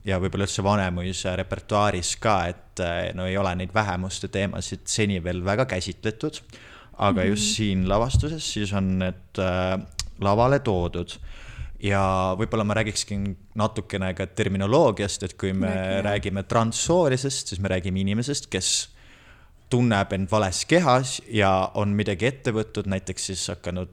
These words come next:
Speaker 1: kas hormoonravi tegema või sugu korrigeerima, et ta on siis, äh, ette võtnud enda nagu soo muutmise. Transseksuaal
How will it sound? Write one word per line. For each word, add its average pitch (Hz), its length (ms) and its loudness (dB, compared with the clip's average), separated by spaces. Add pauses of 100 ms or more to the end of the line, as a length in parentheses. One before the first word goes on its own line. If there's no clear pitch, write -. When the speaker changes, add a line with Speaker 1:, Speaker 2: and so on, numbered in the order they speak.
(120)
Speaker 1:
kas - 240 -6
hormoonravi 127 600 2
tegema 113 400 0
või 85 160 -2
sugu 123 260 0
korrigeerima, 101 680 2 (320)
et - 260 -6
ta 92 120 0
on 92 100 0
siis, - 320 -4
äh, 95 160 2
ette 104 260 -2
võtnud 95 320 -4
enda 90 960 -2 (180)
nagu 98 440 -6 (580)
soo 101 400 0
muutmise. 101 560 2 (520)
Transseksuaal 123 920 4